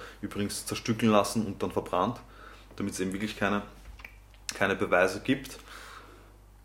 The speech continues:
So. Und jetzt, das zieht sich eben über diesen langen Zeitraum, in dem auch keiner sich traut,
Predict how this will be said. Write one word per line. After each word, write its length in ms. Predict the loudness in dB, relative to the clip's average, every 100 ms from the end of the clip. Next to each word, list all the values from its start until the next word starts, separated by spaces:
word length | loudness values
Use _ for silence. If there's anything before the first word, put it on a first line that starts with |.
| -20 -20 -20 -20 -20 -20 -14
So. 320 | -8 -4 -4 -6 -14 -16 -16 -16 -18 -18 -18 -20 -20 -20 -20 -20 -4
Und 220 | -2 0
jetzt, 520 | 4 6 4 -2 -6 -16 -20 -20 -6
das 200 | -2 0
zieht 200 | 0 0
sich 120 | 4
eben 140 | 6 8
über 160 | 6
diesen 220 | 4 2 6
langen 280 | 8 8 8
Zeitraum, 540 | 8 8 8 6 6 0 -6
in 120 | -4 2
dem 320 | 2 2 -2 -10 -20 -20 -20 -2 2
auch 340 | 2 0 -6
keiner 320 | 4 6 6
sich 220 | 4 -2 0
traut, 480 | 8 12 10 8